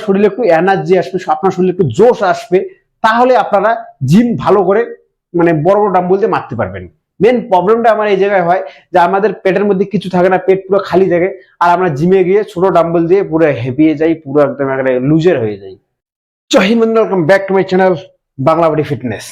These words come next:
তো বন্ধুরা, আপনার অনেকগুলো সমস্যা থাকে যে আপনারা অনেক কমেন্ট করেন। তো আজকে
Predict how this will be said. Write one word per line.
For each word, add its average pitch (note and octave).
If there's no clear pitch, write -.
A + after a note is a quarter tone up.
তো A#3+
বন্ধুরা, G#3+
আপনার B3
অনেকগুলো G#3+
সমস্যা G3+
থাকে F#3+
যে F#3+
আপনারা F#3+
অনেক F3+
কমেন্ট F3+
করেন। E3
তো -
আজকে G3+